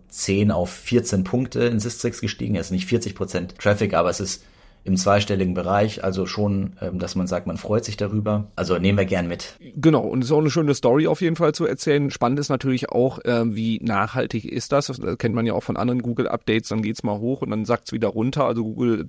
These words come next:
Speaker 2: äh, testet da ja auch sehr, sehr viel. Wie du's halt eben auch sagst, Google schaut sich dann ja auch die Nutzerbewegungen an. Und wenn ihr dann auf einmal in eine Top-drei-Position irgendwie reinrutscht, gucken sie sich natürlich auch vermutlich, ähm, sehr gut an, ob das dann auch, ob ihr an der richtigen Stelle da seid oder ob eine andere Seite doch besser an dieser Stelle performt hat.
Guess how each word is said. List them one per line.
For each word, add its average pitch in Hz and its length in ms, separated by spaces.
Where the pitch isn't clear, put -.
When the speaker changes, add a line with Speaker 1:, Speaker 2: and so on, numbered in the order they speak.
Speaker 2:
äh, 107 160
testet - 380
da 135 80
ja 123 120
auch - 160
sehr, 120 180
sehr 113 140
viel. 147 200
Wie 131 80
du's 131 160
halt 117 120
eben 117 120
auch 117 80
sagst, 123 200
Google 123 200
schaut 120 220
sich 131 140
dann 117 140
ja 117 80
auch 107 100
die 120 100
Nutzerbewegungen 101 760
an. 98 240
Und 117 100
wenn 110 120
ihr 120 120
dann 117 120
auf 107 120
einmal 117 240
in 110 60
eine 113 80
Top-drei-Position 120 920
irgendwie 110 240
reinrutscht, 113 720
gucken - 260
sie 123 120
sich 120 80
natürlich 123 320
auch 123 280
vermutlich, 131 760
ähm, 120 340
sehr 123 360
gut 123 520
an, 131 480
ob - 200
das 127 160
dann 127 160
auch, - 220
ob 139 160
ihr 156 80
an 135 60
der 127 100
richtigen 139 340
Stelle 107 280
da 107 140
seid 110 240
oder 123 220
ob - 140
eine 113 80
andere 120 180
Seite 120 240
doch 131 140
besser 107 260
an 110 100
dieser 104 220
Stelle 104 220
performt - 440
hat. - 180